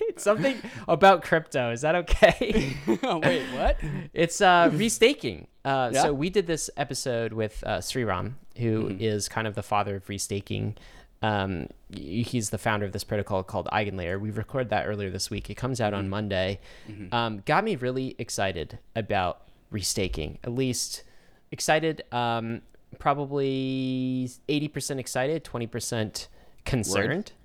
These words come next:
Speaker 2: Yeah.
Speaker 1: Which is, which is always the most interesting type of pod-, podcast. And I feel like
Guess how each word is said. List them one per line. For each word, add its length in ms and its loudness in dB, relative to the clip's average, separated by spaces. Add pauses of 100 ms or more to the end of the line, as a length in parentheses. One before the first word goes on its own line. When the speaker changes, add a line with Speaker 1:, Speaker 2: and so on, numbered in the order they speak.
(120)
Speaker 2:
Yeah. 320 0
Speaker 1:
Which 260 0
is, 340 -2
which 220 -2
is 160 -4
always 300 0
the 60 -8
most 220 -2
interesting 460 -4
type 300 0
of 100 -8
pod-, 300 0 (160)
podcast. 600 -2 (360)
And 100 4
I 40 2
feel 160 -2
like 180 0